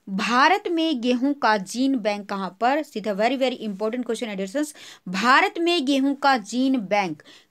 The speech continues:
कहाँ पर स्थित है? ऑप्शन ए, करनाल में। कहाँ पर है? करनाल में। भारत में जो गेहूं का जीन बैंक है, वो करनाल, करनाल सिटी याद रखिएगा, करनाल में है।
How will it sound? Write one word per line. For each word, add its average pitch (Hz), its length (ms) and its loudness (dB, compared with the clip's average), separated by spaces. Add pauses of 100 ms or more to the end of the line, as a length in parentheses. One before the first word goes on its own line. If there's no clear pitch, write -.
कहाँ 240 380 4 (120)
पर 277 120 2
स्थित 269 280 -6
है? 269 140 2 (120)
ऑप्शन 220 320 -4 (120)
ए, 208 80 -4 (140)
करनाल 185 440 -4
में। 156 180 -10 (300)
कहाँ 202 280 0
पर 240 120 2
है? 320 160 2 (120)
करनाल 180 520 -4
में। 165 220 -8
भारत 214 440 0
में 311 200 -2
जो 262 140 -2
गेहूं 214 240 -6
का 220 120 0
जीन 208 220 -6
बैंक 196 260 -6
है, 277 60 0
वो 262 120 -2
करनाल, 190 560 -2 (340)
करनाल 220 300 0
सिटी 226 220 -6
याद 196 240 0
रखिएगा, 240 260 -4
करनाल 196 440 -2
में 247 120 -2
है। 269 160 -4